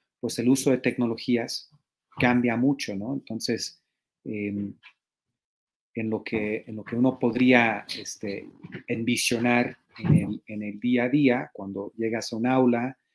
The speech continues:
y quizás anteriormente en algunas, en algunas universidades había una,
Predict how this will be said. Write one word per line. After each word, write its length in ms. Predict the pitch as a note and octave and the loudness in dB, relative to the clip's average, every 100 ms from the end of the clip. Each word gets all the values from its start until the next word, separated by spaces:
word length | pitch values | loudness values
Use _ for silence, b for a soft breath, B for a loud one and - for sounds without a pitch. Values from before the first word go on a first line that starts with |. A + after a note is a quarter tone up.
| _ _ | _ _
y 80 | A2+ | -12
quizás 600 | A2 A2 - A#2 - - _ | -8 -6 -2 -2 -4 -10 _
anteriormente 840 | G#2 G#2 B2+ D3+ D3+ D#3 E3 F#3+ | -10 -2 6 8 8 6 4 2
en 80 | E3+ | 2
algunas, 680 | A#2 A#2+ C3+ B2 - - - | 2 2 2 2 -4 -12 -14
en 300 | - - G#2+ | -14 -10 -8
algunas 340 | G#2+ B2+ A#2 | -4 -4 -4
universidades 680 | A2+ G#2+ G2+ B2 D3+ D#3 - _ _ _ - | -6 -8 -4 -2 0 -2 -8 _ _ _ 0
había 280 | A#2+ B2 | 4 6
una, 220 | A#2+ A#2 | 4 0